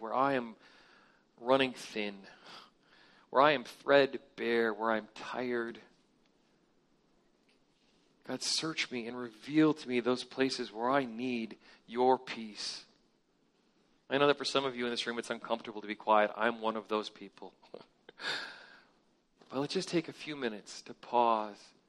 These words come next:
and to allow the Holy Spirit to speak into us. There's a place in your notes where I've, I've put the, the phrase, "search results."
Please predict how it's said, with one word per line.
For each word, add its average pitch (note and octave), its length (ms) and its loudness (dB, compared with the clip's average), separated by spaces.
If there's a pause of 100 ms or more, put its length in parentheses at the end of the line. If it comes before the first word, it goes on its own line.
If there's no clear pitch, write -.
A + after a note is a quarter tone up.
(500)
and - 100 -16
to B2+ 100 -6
allow C3 240 6
the C3 100 -4
Holy B2 200 0
Spirit A2 380 -4
to - 60 -14
speak - 340 -10
into G#2+ 300 -8
us. G2+ 300 -12 (380)
There's A#2+ 100 -10
a B2 40 -8
place D3+ 280 4
in C3 80 -6
your B2 80 0
notes A#2 460 0
where A2+ 300 4
I've, A2+ 320 2 (460)
I've A2+ 200 2
put C#3 200 6
the, A#2 320 6
the A#2 80 -2
phrase, A#2+ 520 2
"search - 440 -2
results." A2 640 -4